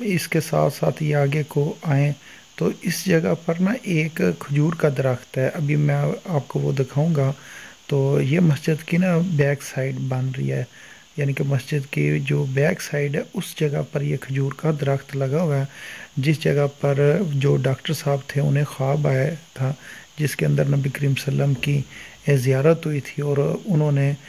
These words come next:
डॉक्टर साहब को कहा था कि आपने मस्जिद तामीर करनी है। तो ये मस्जिद की बैक साइड के ऊपर,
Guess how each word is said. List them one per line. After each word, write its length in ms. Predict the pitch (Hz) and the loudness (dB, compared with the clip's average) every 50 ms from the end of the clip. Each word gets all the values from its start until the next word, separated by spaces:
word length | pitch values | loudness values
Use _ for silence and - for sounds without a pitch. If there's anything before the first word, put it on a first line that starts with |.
| - - - - - | -20 -20 -20 -10 -2
डॉक्टर 220 | 139 139 135 - - | 0 0 0 0 -4
साहब 280 | - - 151 147 131 | -4 -2 -2 -2 0
को 100 | 135 147 | -2 -4
कहा 240 | 131 - 147 139 139 | -4 0 0 0 0
था 220 | 139 - 143 151 156 | 0 0 0 -2 0
कि 200 | 139 - 147 147 | 0 -2 -2 0
आपने 400 | 143 139 139 131 - - 151 151 | 0 0 -2 -2 -2 -2 -2 0
मस्जिद 400 | 143 135 127 123 - - 147 143 | 0 0 -2 -4 -4 -4 -4 -4
तामीर 500 | - - 143 131 131 131 131 139 135 127 | -2 -4 -2 -2 0 0 0 -2 -2 -4
करनी 460 | - - 131 120 117 131 131 131 131 | -4 -4 -4 -2 0 2 2 2 2
है। 140 | 127 123 120 - - - - - - - - - | 0 0 -4 -6 -14 -20 -20 -20 -20 -20 -12 -4
तो 80 | - 160 | -2 0
ये 280 | 147 143 - - 180 | 2 2 2 2 4
मस्जिद 480 | 175 170 156 147 - - - 165 160 - | 4 4 2 2 0 0 -2 -2 -2 -2
की 260 | - - 165 160 160 | -4 -2 -2 0 0
बैक 380 | 156 139 131 139 143 156 156 - | 0 0 2 2 4 4 2 0
साइड 320 | - - 147 143 139 131 | -2 0 2 2 2 0
के 140 | 127 - 143 | 0 0 0
ऊपर, 500 | 143 135 127 - - 143 135 135 139 139 | 0 0 0 -2 -4 -2 0 0 0 -2